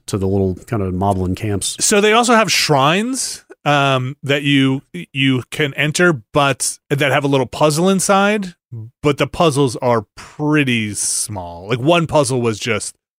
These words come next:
Speaker 2: quote unquote puzzle was just play along with the song, they, with the u-, ukulele. There's a lot, it's like a decent amount of songs in this game.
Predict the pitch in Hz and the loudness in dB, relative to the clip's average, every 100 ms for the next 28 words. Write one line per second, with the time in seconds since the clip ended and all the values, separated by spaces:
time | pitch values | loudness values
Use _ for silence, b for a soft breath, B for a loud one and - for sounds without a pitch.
0 | _ _ - - 139 117 - 113 - 117 | _ _ -12 0 0 0 -2 -2 -2 -4
1 | 107 104 104 - _ _ _ _ - 117 | -4 -4 -6 -8 _ _ _ _ -10 -2
2 | 139 - - 139 127 120 131 131 117 110 | -2 -2 -2 2 4 4 0 -2 0 2
3 | 110 104 - - - 95 98 120 - - | 0 -4 -8 -8 -8 -10 -14 -18 -10 -2
4 | 139 143 151 147 131 123 123 131 117 127 | 0 0 -2 -2 -2 0 -2 -2 -4 -6
5 | 113 107 98 95 95 160 214 240 262 185 | -6 -6 -6 -6 -2 2 2 4 2 0
6 | 247 330 - _ _ _ _ _ - 175 | -2 -2 -4 _ _ _ _ _ -4 -4
7 | - 170 175 147 135 117 - - 104 104 | 0 0 0 2 0 0 -4 -6 -8 -10
8 | 95 95 - - 113 | -12 -14 -14 -14 -18